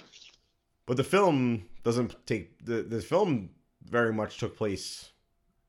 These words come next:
in modern time, so I don't know what the commercials were all,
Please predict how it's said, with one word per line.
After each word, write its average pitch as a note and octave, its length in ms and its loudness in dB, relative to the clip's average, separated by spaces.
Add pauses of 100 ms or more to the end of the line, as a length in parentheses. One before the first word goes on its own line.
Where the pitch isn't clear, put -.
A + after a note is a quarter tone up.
(140)
in F2+ 520 -4
modern G#2+ 380 0
time, D2 380 -14
so - 140 -10
I F2+ 40 -4
don't G2+ 100 -4
know G2+ 60 -4
what F#2+ 140 -4
the - 60 -20
commercials F#2 440 -10
were E2+ 180 -6
all, D#2+ 280 -8